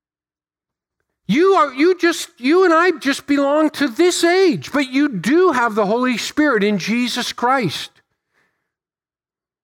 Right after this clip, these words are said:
And the Spirit indwells you, and the Spirit is operating in your life.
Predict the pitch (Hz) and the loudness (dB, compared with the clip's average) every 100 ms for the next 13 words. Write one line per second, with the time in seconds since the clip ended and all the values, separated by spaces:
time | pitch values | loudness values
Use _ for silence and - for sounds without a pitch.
0 | - 233 254 - - 269 285 302 285 240 | -6 -2 -2 -4 -6 -2 0 2 0 -2
1 | 208 262 302 330 - 220 214 220 - - | -2 0 0 0 -2 -2 0 -2 -4 -2
2 | 277 294 285 220 233 285 294 262 226 214 | 0 2 0 0 2 2 0 0 0 2
3 | 214 214 214 220 220 240 185 127 | 0 0 0 2 2 2 0 -4